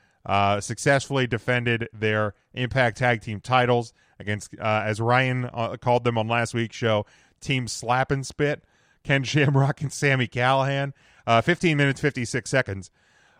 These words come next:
um, on this one. I, I, you know, in, in terms of tag team wrestling, and, and, uh, in twenty twenty, you know, I know there's, there's hard debates on what tag team division is best,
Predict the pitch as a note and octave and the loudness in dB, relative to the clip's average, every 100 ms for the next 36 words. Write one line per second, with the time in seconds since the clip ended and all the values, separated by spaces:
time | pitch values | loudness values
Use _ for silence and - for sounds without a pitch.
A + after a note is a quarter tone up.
0 | - A#2 A2+ A2 A#2+ A#2+ C3 C3+ C3 C#3 | 2 6 6 4 0 0 0 2 0 0
1 | C#3+ C#3+ C3 C3 C#3 C#3 C#3+ F3 G3+ F3+ | 0 2 4 4 2 -2 0 2 2 2
2 | E3+ D#3+ C#3 D#3 C3+ C3+ - G#2+ A2 A#2 | 4 4 4 0 4 2 2 -2 -4 -2
3 | A#2+ A#2+ A2+ _ _ _ _ _ _ _ | -2 -4 -6 _ _ _ _ _ _ _
4 | B2 A#2+ B2 C3 A#2+ D#3 F3 D#3+ C#3+ D#3 | 2 4 4 2 -2 0 0 0 2 2
5 | D#3+ D#3 D3+ C#3 C3 C3 C#3 C#3 C3+ B2+ | 4 2 2 2 4 4 4 4 2 0
6 | C3 A#2 - C#3 C#3 B2+ C3 C3+ - A#2+ | -2 -2 -2 2 2 2 0 0 0 -2
7 | A#2 A#2 C3 - - C#3 C3+ C3+ C3 B2+ | -2 -2 -2 -2 0 0 0 -2 0 0
8 | C3+ A#2+ G2+ F#2 C#3+ C#3+ C#3 | 0 -2 -6 -2 2 2 0